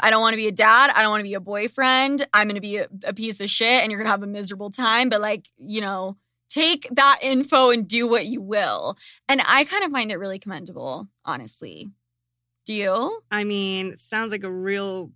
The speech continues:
Speaker 2: piece of shit, but, like,
Speaker 1: <laughs>
Speaker 2: I have never heard of that before. So, yeah, I guess it is a little bit.
Speaker 1: I mean, it's honest.
Speaker 2: So then he's not paying for the Plan B or the abortion then? No.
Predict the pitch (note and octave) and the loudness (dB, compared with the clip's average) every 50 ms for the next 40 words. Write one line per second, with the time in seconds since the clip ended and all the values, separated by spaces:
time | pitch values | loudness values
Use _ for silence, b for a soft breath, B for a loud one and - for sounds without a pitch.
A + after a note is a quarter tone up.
0 | _ _ - - G#3+ G3+ - F3+ - - - - F4 F#4 C#4 D4+ E4 - - A3 | _ _ -14 -10 -6 -4 0 2 2 2 4 4 2 2 2 2 0 -2 -4 -6
1 | G#3+ F#3 - - - - - F#3+ - - - - - - - - - - _ _ | -6 -4 0 0 2 2 2 0 -2 -4 -6 -4 -4 -4 -4 -6 -10 -14 _ _
2 | _ _ _ _ _ _ _ _ _ _ _ F#3 G3 G#3 G#3+ G#3+ G#3+ G#3+ G#3+ F#3+ | _ _ _ _ _ _ _ _ _ _ _ 0 2 2 2 0 0 -2 -4 -6
3 | G3 G#3 G3+ G3+ F#3 G#3 G3 G3+ G3 G3 F#3+ F3+ G3 F#3 F3 - F#3+ - - F3+ | -4 -4 -4 -2 -2 -2 -2 0 -2 -4 -2 -2 -2 -2 -4 -6 -14 -14 -12 -10
4 | F3 F3+ F#3 G3+ G#3+ A3 - - F#3+ F#3 F3+ F3+ F3+ G3+ C4 D#4+ D#4+ D4 D4 _ | -8 -6 -6 -6 -4 -4 -6 -4 -4 -4 -6 -6 -6 -6 -6 -6 -8 -10 -12 _
5 | _ _ G3+ G#3+ G#3+ A3 G#3+ - A#3 A#3 B3+ B3 C4+ B3 A3 G3+ F#3+ F#3 E3+ F3 | _ _ -12 -10 -8 -8 -8 -8 -6 -6 -6 -8 -6 -6 -6 -4 -4 -4 -4 -6
6 | F3+ F#3+ G3+ - - D4+ D#4 D#4 E4 E4 D#4 C#4 - - - - G3 F#3 G3+ B3+ | -8 -10 -6 2 2 2 4 4 2 0 0 0 -2 -6 -6 -6 -4 0 2 0
7 | E4 F#4 D4 G#3 G#3 G#3 G#3 - C4+ D#4 F#4 F4+ - - - - - - - _ | 0 0 -2 -4 -2 -4 -4 -2 -4 -4 -6 -6 -8 -8 -10 -10 -12 -16 -18 _
8 | _ - - C#4 B3+ B3+ B3+ C4 C4 B3+ A#3+ A#3+ A#3 - - A#3+ A#3+ A#3 G#3 A#3 | _ -2 -2 0 2 2 2 2 0 0 0 0 0 -2 -2 -6 -6 -6 -6 -6
9 | A3 G#3+ G3+ - - A3 G#3 G#3 G3+ G#3+ G3+ - F#3+ G3+ F#3+ F#3+ F#3 F3+ E3 E3+ | -8 -8 -8 -6 -6 -4 -4 -4 -2 -4 -4 -4 -4 -4 -4 -4 -4 -4 -6 -10
10 | E3+ D#3+ D#3 - - - - B2+ A2+ A2 F2 - - - _ _ _ F#3 F#3 F3+ | -10 -10 -10 -10 -12 -14 -16 -18 -20 -20 -20 -20 -20 -20 _ _ _ -10 -10 -10
11 | F3 - G3 | -10 -12 -18